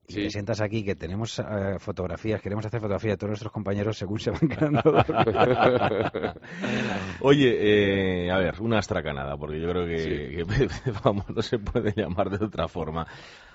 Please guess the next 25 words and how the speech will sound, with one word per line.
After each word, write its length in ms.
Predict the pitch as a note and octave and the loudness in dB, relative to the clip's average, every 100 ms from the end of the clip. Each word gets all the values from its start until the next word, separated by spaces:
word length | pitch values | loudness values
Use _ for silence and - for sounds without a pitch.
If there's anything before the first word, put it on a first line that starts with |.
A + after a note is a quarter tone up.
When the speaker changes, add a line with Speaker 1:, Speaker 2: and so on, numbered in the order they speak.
| - | 2
Speaker 3:
Han 160 | F#3 | 4
multado 460 | F#3 D#3 B2 A2+ G#2 | 8 6 6 6 6
a 60 | G2+ | 4
un 160 | G2+ | 0
tío 420 | D#3+ F3 F3+ F3+ - _ _ _ _ _ - - _ - | 2 2 4 0 -6 _ _ _ _ _ -20 -20 _ 0
por 160 | G#2+ | 2
exceso 320 | G#2+ E3 D#3 | 4 2 2
de 60 | D#3 | 4
velocidad 400 | B2+ A2+ A#2 B2 | 4 2 2 2
en 80 | A#2+ | 2
un 100 | A#2 | 2
coche 320 | C3 - C#3 | 0 0 0
que 80 | G#2+ | 0
transportaba 540 | F2+ F#2 G2 - B2 | -4 -4 -4 -2 0
una 160 | C3+ F2+ | 2 0
grúa. 260 | E2+ E2+ C2+ | 0 0 -2
O 40 | |
sea, 120 | G2 | -4
el 80 | F2+ | -2
coche 240 | D#3 D#3+ | 0 2
iba 80 | D3+ | 2
en 60 | G2 | 4
la 80 | F#2 | 2
grúa 340 | C#3+ A3+ F4 F#4+ - | 4 2 2 -6 -12
Speaker 2:
Sí. 280 | - G2+ | -6 -6